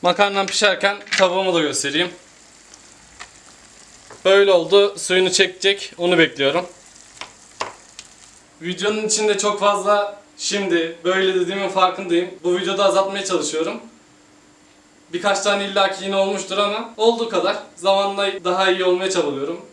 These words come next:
Mesela diksiyon eğitimi aldım diyorum ama kameranın karşısına geçince bütün konuşacağım her şey gidiyor. Yani düşünüyorum, yemek yaparken "bunları, bunları, bunları söylerim" diyorum. Ama kameranın karşısına geçince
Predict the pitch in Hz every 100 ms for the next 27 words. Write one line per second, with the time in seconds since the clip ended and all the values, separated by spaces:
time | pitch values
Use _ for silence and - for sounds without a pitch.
0 | _ _ _ 165 165 196 190 180 175 208
1 | 208 208 220 214 180 160 160 185 202 208
2 | 214 208 - 170 180 202 208 202 196 202
3 | 208 214 226 214 233 - 175 175 214 220
4 | 220 185 180 190 190 196 185 202 170 175
5 | 160 - - - 156 151 143 139 - _
6 | - 165 202 214 170 165 170 180 180 185
7 | 180 180 175 185 170 180 175 175 175 170
8 | 175 180 180 175 185 160 143 147 226 -
9 | - _ _ 170 196 196 196 208 190 190
10 | 185 202 185 190 190 170 208